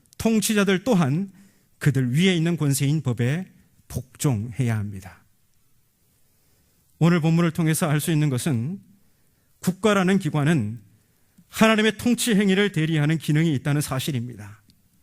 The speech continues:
그리고 그 통치 행위는 선한 일로 나타나야 합니다. 그런데 오늘 본문에서 바울은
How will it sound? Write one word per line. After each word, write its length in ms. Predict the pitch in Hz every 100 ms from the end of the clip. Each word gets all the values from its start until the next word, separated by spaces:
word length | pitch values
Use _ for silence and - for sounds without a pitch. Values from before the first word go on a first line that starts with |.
| _ _ _ -
그리고 520 | - 139 135 147 113 - - _ _ _ _
그 320 | 196 233 226
통치 420 | - 226 214 -
행위는 640 | 185 156 156 190 202 196 - _ _ -
선한 460 | - - 196 202 185
일로 420 | 135 120 151 175 -
나타나야 500 | - 123 - 113 110
합니다. 400 | 107 113 104 101 101 _ _ _ _ _ _ _ _ _ _ _ _ -
그런데 240 | 170 170
오늘 240 | 160 180
본문에서 440 | 165 160 160 160 170
바울은 520 | 135 135 139 113 104